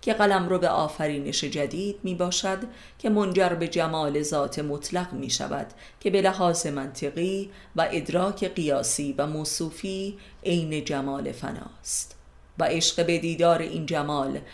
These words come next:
همان خلق جدید است که خلقی فراسوی خیر و شر و صفات و بود و نبود است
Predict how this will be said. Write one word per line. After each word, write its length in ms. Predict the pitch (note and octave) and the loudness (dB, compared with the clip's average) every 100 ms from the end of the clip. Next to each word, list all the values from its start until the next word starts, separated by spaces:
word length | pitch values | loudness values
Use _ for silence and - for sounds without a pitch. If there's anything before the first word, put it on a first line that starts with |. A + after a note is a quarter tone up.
| - E3+ | -8 0
همان 300 | E3+ E3 E3+ | 4 4 2
خلق 380 | - G3 G3+ | 0 0 2
جدید 460 | F3+ F3 D3+ D3+ C#3+ | -2 -2 -2 -4 -2
است 420 | B2+ - - - - - - | -2 -2 -4 -6 -12 -16 -4
که 100 | E3+ | -2
خلقی 600 | - G3+ G3+ G3 F#3 F3 | 2 2 2 2 0 2
فراسوی 760 | F#3 F3 D#3 - F#3 E3+ D#3+ | 4 4 4 2 0 0 -4
خیر 360 | - D3 C#3 C3+ | -4 -2 0 -2
و 60 | |
شر 500 | B2+ - D#3+ F#3+ F#3+ G3 - - | -2 -2 0 0 -4 -8 -16 -2
و 80 | F3 | -2
صفات 920 | F3 - D3+ - C#3+ E3 F#3 - F3+ - - - | 0 -2 -2 0 2 2 0 -2 -6 -6 -12 6
و 120 | F3 | 6
بود 320 | E3+ D3+ C#3+ | 6 2 2
و 80 | D3 | 0
نبود 380 | D3 C#3+ F3+ E3 | -2 -2 -2 0
است 420 | C#3 A2+ - - | 0 -2 -6 -8